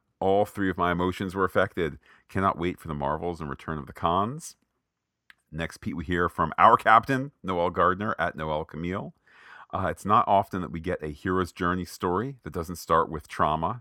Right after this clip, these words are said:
particularly dead parents, and it's so refreshing. Kamala's family is a true delight. I loved how she received pieces of her costume all through the series,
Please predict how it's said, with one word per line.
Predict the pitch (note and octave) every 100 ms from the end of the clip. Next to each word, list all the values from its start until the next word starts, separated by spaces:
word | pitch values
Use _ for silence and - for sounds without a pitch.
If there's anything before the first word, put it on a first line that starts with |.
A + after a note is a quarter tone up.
| -
particularly | - F#2 - G#2 D#2+ D#2
dead | D2 D#2 D2+
parents, | F2+ G#2 E3+ - -
and | D#2
it's | -
so | F2+
refreshing. | D2+ D2+ F2 F#2+ G#2+ A#2+ C3 _ _ _ _
Kamala's | - F#2 F#2+ G#2+
family | - F2 F#2
is | F2
a | D#2
true | - G2
delight. | D#2+ C#2 C2 F2+ C#3+ _ _ _ -
I | D#2
loved | F#2 G2
how | G#2 E2
she | - F#2+ E2+
received | D#2+ - F#2+ F2+ -
pieces | - F#2+ - A2
of | A#2+
her | G#2
costume | - D2+ D#2 - E2 -
all | D#2+
through | D2+ C#2+
the | D2
series, | - F#2+ G2 G2 F#2+